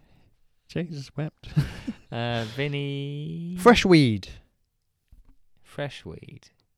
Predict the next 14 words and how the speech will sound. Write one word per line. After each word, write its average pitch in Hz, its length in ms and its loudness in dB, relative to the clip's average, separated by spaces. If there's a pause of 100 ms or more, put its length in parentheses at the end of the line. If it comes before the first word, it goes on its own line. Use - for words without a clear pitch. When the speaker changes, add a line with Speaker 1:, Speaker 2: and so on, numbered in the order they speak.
(520)
Speaker 1:
Look 170 140 -2
at 143 60 8
that. 123 280 0
That's 117 120 -12
fresh - 300 -6
weed, 113 220 2
that 104 180 0
is. 90 80 -8
That's, - 400 -8
uh, 101 360 -4 (300)
very 110 360 -6 (340)
<laughs> - 340 -20
Macaulay 247 320 2
Culkin. 131 320 -2